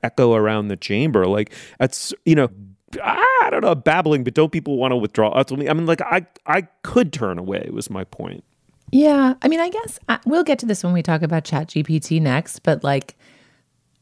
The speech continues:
Speaker 2: I had this perverse response to that of, of this simulacra of humanity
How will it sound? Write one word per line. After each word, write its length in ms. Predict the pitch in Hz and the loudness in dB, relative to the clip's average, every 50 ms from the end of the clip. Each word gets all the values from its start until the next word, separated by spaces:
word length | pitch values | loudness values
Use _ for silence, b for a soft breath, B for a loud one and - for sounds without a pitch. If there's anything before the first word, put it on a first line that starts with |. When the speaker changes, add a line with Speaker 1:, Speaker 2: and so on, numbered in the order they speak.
| - - _ _ - B B B 214 233 B B B _ _ _ _ _ _ _ _ - | -20 -20 _ _ -16 B B B -16 -18 B B B _ _ _ _ _ _ _ _ -2
Speaker 2:
I 60 | 190 | 0
had 220 | 214 240 254 220 | 2 4 2 2
this 120 | 185 180 - | 0 -2 -4
perverse 500 | - - 160 139 156 160 160 156 - - | -4 -4 -2 0 0 0 -2 -2 -4 -6
response 440 | 151 147 - - 127 135 131 - - | -8 -8 -6 -6 -4 -4 -6 -6 -8
to 60 | - 120 | -6 -4
that 380 | 127 131 131 127 135 - - - | -2 0 0 0 0 -2 -4 -6
of, 220 | 127 113 104 139 - - | -6 -6 -6 -8 -12 -8
of 240 | - 120 107 104 107 | -6 -6 -6 -6 -4
this 180 | 110 117 113 113 | -2 -2 -2 -2
simulacra 1080 | - - - - 127 123 123 117 110 113 113 113 117 - - 120 117 117 117 117 120 - | -4 -8 -6 -4 -2 0 0 0 0 0 -2 -2 -4 -4 -2 -2 -2 0 0 0 -2 -2
of 120 | - 120 - | -4 -6 -6
humanity 1000 | - 127 120 120 120 113 113 117 117 113 127 120 117 117 117 117 120 120 - | -4 -2 0 2 2 2 2 2 2 0 0 -2 0 0 0 0 0 -2 -4